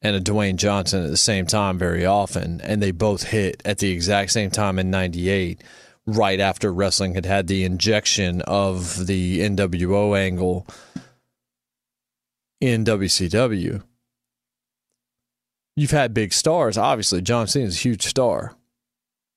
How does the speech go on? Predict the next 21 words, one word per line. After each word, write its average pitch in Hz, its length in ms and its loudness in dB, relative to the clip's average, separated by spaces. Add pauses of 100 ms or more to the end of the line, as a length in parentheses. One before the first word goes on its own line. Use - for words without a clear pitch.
(800)
just - 280 0
as 101 160 0
one 117 280 0
example. 98 680 -2 (1400)
But 113 160 2
why 127 240 2
now? 117 360 -2 (2500)
Well, 127 100 2
I 120 40 0
think 214 220 0
the 143 80 2
biggest 165 380 0
reason 110 280 0
is 95 120 -2
because 110 300 -2
you 110 140 2
actually 113 340 0
do 107 180 0
have 101 200 2
competition 110 560 0
again. 90 280 -4